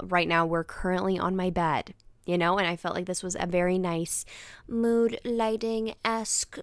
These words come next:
type of vibe and everything. And I was like, "I like this. I could definitely do this." Might be shaking a bit. We're, we're holding on. You know, I don't have some fancy setup out in L A.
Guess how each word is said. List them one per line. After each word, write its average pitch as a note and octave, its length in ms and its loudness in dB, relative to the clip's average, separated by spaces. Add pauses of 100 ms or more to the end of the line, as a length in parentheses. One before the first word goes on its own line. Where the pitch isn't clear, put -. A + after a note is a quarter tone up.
(200)
type B3 300 -6
of A#3 100 -8
vibe A#3 520 0
and B3 100 0
everything. B3 460 -2
And B3 80 -4
I A#3+ 40 -4
was A#3+ 120 -4
like, A#3+ 160 -8
"I B3+ 100 4
like F3+ 280 2
this. C#3+ 380 -4 (300)
I G#3+ 100 6
could A3 120 0
definitely G#3 300 2
do E3+ 180 -2
this." D#3+ 320 -2 (360)
Might B3 220 6
be A#3+ 80 2
shaking F#3 400 2
a F3+ 60 2
bit. F3+ 240 2
We're, C#4+ 580 10 (460)
we're B3 140 8
holding B3 260 6
on. D#3+ 280 2
You A3+ 140 6
know, A3+ 160 10
I G#3+ 140 10
don't A#3+ 140 2
have G#3+ 260 4
some G3+ 160 2
fancy F3+ 320 0
setup E3+ 520 2
out F3 160 4
in F3 60 0
L E3 220 2
A. D#3 260 2